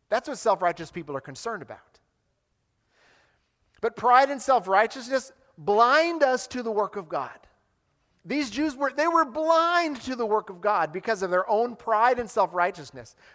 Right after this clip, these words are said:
One of our kids this week asked us, "Why did Jesus," excuse me, back up, "Why did, uh, Lucifer," don't wanna mix those two up, "why did Lucifer think, how does he think that he can win against God?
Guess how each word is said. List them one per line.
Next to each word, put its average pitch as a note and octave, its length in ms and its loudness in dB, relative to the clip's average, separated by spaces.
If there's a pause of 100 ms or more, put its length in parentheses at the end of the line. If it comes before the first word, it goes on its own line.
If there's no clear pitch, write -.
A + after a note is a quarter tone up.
One B3 120 0
of D4 80 2
our C4+ 100 4
kids D4+ 280 -4
this G#3 200 -4
week E3+ 260 -6
asked A#3+ 320 2
us, D3 180 -2 (300)
"Why B3+ 340 4
did C4+ 200 -6
Jesus," G3 540 -2
excuse F#3 300 -10
me, D3+ 160 -12 (600)
back E3 160 -4
up, F3 160 -2 (140)
"Why B3+ 360 4
did, G#3 400 0 (440)
uh, E3 200 4
Lucifer," G3 640 -2 (960)
don't F#3 100 0
wanna F3+ 100 2
mix F3 160 -4
those E3+ 180 0
two C3 220 -8
up, - 480 -6
"why A#3 300 2
did D4 140 0
Lucifer F3 840 -4 (920)
think, A3 520 -4 (160)
how C#4 240 4
does D4 160 -4
he C4 160 -8
think A3 340 -4
that G3+ 100 -2
he G#3+ 140 -8
can G3 220 -6
win G#3 180 -2
against F#3 340 -4
God? G#3+ 380 2